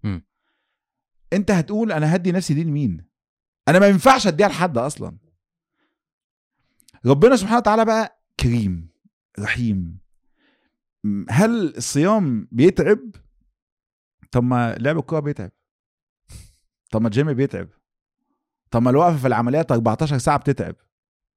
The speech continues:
Speaker 2: طب ما الناس واقفة طول النهار بتشتغل بتتعب. اشمعنى التعب؟ أنا آسف يعني،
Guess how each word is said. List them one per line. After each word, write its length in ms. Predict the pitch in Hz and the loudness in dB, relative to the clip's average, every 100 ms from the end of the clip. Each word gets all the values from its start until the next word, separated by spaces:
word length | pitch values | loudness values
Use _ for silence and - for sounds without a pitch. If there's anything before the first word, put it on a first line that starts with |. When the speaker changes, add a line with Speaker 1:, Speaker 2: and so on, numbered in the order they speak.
| _ _ _ _ | _ _ _ _
Speaker 2:
طب 120 | 127 | 0
ما 80 | 139 | 2
الناس 240 | 143 175 160 | 2 2 0
واقفة 260 | 180 160 | 0 0
طول 160 | 147 185 | 2 2
النهار 200 | 156 175 | 4 2
بتشتغل 360 | 147 - 170 | 0 -2 -2
بتتعب. 440 | 151 123 156 98 80 _ _ _ _ _ _ _ _ _ _ _ - | 0 -2 -2 -4 -8 _ _ _ _ _ _ _ _ _ _ _ -6
اشمعنى 420 | 110 160 233 269 | 0 4 6 6
التعب؟ 480 | 208 - 226 214 180 - | 4 4 6 4 2 -8
أنا 340 | 95 120 110 | -6 -4 -4
آسف 180 | 139 143 | -6 -4
يعني، 340 | 117 117 92 | -2 -2 -4